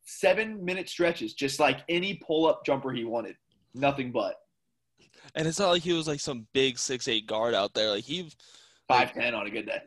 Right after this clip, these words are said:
Speaker 2: uh,
Speaker 1: Yeah.
Speaker 2: fi-, five ten on a good day, shorts down to his ankles, and he is just pulling
Speaker 1: <laughs>
Speaker 2: up over everybody.
Speaker 1: Shout out to Baggy fam. I, it was just incredible. I always get this game mixed up with the Vanderbilt game. Remember that one? We went to Vanderbilt on the road. I think it's just because it was comeback game,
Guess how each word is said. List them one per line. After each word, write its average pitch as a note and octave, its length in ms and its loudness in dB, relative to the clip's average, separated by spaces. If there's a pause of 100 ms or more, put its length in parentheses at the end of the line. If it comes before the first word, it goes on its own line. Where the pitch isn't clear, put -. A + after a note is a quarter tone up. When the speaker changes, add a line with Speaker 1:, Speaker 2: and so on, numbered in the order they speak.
(140)
Speaker 2:
uh, B2+ 80 -4
Speaker 1:
Yeah. A2 180 -8 (120)
Speaker 2:
fi-, - 100 -2 (120)
five D#3+ 260 0
ten F#3+ 160 -4
on F#3 80 -4
a F3 40 -8
good D3+ 200 -8
day, D3 240 0
shorts C#3+ 340 -6
down D3 200 0
to D3+ 80 -6
his D3 160 -4
ankles, B2 640 -8 (300)
and A#2 240 -2
he C#3 120 0
is C#3+ 140 0
just C3+ 160 -6
pulling C#3 240 -4
Speaker 1:
<laughs> - 20 2
Speaker 2:
up C3 160 -2
over B2 240 0
everybody. G#2+ 560 -4
Speaker 1:
Shout A2+ 220 -2
out - 60 -20
to A2+ 40 -18
Baggy G#2+ 320 -4
fam. G2 300 -10 (120)
I, C3 120 0
it C#3+ 120 0
was D3 80 2
just D#3 160 2
incredible. C3+ 460 0
I D3 120 6
always A3 180 2
get - 120 -4
this A3 160 -8
game F3 240 -2
mixed D#3+ 220 -2
up D3+ 140 -2
with C#3 100 -6
the A#2 60 -6
Vanderbilt C#3 500 0
game. E3 300 0
Remember C3 240 -2
that A2+ 240 -2
one? D#3+ 200 -4 (440)
We C#3 80 4
went D#3+ 140 4
to C#3 100 -2
Vanderbilt D3 540 2
on C3 120 0
the B2 80 -4
road. A#2 480 2
I A#2 60 -2
think C#3+ 160 -4
it's C#3 100 -2
just C3+ 140 -12
because C3+ 320 -2
it B2 100 -2
was G#2+ 320 -4 (160)
comeback B2+ 420 2
game, A#2+ 380 -4